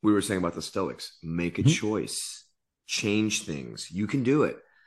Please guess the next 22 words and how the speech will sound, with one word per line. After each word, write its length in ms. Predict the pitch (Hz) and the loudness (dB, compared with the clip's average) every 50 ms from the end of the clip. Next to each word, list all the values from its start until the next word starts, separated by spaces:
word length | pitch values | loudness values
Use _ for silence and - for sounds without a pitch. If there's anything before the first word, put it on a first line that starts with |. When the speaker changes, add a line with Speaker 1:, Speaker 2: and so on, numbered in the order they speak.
| _ - | _ -8
Speaker 1:
Sometimes 480 | - - 113 110 117 117 110 113 101 | -4 -2 -2 0 2 2 2 2 2
it's 160 | 110 - - | 0 -2 -2
two 160 | - - 110 104 | -2 0 2 4
dozen 340 | 101 95 95 90 113 120 | 4 4 2 2 0 0
donuts, 640 | 107 98 80 76 78 85 95 - - - - - _ _ _ _ _ _ _ _ _ _ _ _ - | 0 -2 -2 -2 -2 -2 -2 -4 -6 -10 -10 -16 _ _ _ _ _ _ _ _ _ _ _ _ -6
right? 340 | 85 85 82 85 101 - - - _ _ _ _ _ _ _ _ _ _ _ - | -2 0 2 2 2 0 -2 -8 _ _ _ _ _ _ _ _ _ _ _ 2
But 140 | - 135 151 | 4 6 6
it 40 | |
doesn't 140 | 160 160 165 | 6 6 4
have 180 | 160 156 165 - | 4 2 0 -4
to 80 | - | -4
be. 260 | 92 87 71 - - _ _ _ _ _ _ _ _ - | -4 -4 -4 -6 -8 _ _ _ _ _ _ _ _ -2
It 80 | 113 101 | 0 2
can 100 | 131 123 | 2 0
just 180 | 123 120 107 107 | 0 -2 -2 0
be 80 | 113 | 0
you 180 | 107 107 104 104 | 2 4 4 2
getting 340 | 87 76 101 95 98 107 101 | 2 2 2 2 2 2 2
up 180 | 92 90 - - | 2 0 -2 -2
and 120 | 85 80 | -6 -4
saying, 300 | - - 87 80 80 78 | -4 -2 -2 -2 -2 -4
"Okay, 380 | - 92 82 - 104 90 82 80 | -6 -6 -6 -4 -4 -4 -4 -4